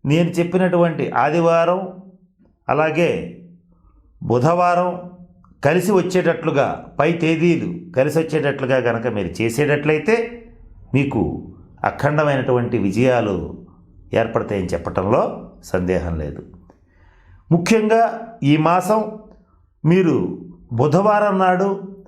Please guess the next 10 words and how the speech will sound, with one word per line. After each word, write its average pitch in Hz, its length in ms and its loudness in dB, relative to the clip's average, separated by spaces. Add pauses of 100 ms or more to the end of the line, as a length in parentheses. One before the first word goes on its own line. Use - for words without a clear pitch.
(540)
వెంకటేశ్వర 202 680 2
స్వామిని 180 500 0
గనక 165 320 0 (500)
దర్శించి 135 680 0 (680)
ఆకుపచ్చని 190 880 0 (460)
పట్టు 156 280 -2
వస్త్రాలను 196 840 2
గనక 160 240 -2 (840)
స్వామికి 180 500 0
సమర్పించేటట్లయితే 165 1200 0